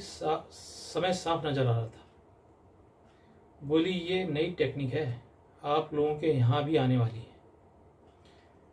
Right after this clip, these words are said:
लेकिन आप देख पाएंगे, नहीं देख पाएंगे, मुझे पता है। हाँ, आपके पास पैंतालीस मिनट है।"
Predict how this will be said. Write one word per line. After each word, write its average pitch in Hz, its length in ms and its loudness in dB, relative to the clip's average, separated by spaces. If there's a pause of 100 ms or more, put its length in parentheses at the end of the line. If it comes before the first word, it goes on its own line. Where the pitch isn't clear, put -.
(920)
लेकिन 156 300 -2
आप 160 340 0 (720)
देख 151 360 6
पाएंगे, 160 260 -2
नहीं 147 200 -2
देख 135 220 0
पाएंगे, 143 240 -4
मुझे 135 260 0
पता 127 220 -4 (840)
है। 123 240 -2 (840)
हाँ, 127 380 -4 (500)
आपके 127 280 -2
पास 156 220 0
पैंतालीस 131 520 2
मिनट 120 180 4
है।" - 160 -8